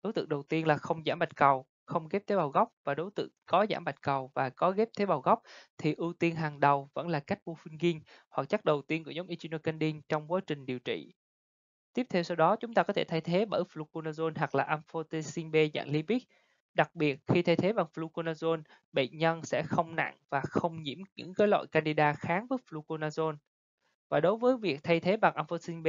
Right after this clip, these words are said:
dạng lipid, thì quý bác sĩ, quý dược sĩ có thể chú ý chỉ sử dụng khi không dung nạp với các thuốc kháng nấm khác.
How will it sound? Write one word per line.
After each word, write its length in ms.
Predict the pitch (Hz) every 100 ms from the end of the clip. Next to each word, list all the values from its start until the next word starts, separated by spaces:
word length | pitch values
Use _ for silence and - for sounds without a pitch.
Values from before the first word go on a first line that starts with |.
| 160
dạng 120 | 151
lipid, 320 | 143 160 220 254 _ _ _
thì 140 | - 143
quý 160 | 175
bác 140 | 233 226
sĩ, 160 | -
quý 160 | 175 214
dược 120 | 160
sĩ 180 | - 156
có 60 |
thể 160 | 208 147
chú 260 | - 208 208
ý 280 | 196 254 - -
chỉ 160 | 156
sử 140 | - 156
dụng 220 | 175 - -
khi 300 | - 170 170
không 300 | 165 175 165
dung 180 | 160 165
nạp 220 | 147 - _
với 300 | 147 170 220 -
các 200 | 233 247
thuốc 160 | 277 -
kháng 160 | 220
nấm 120 | 214 220
khác. 260 | 233 185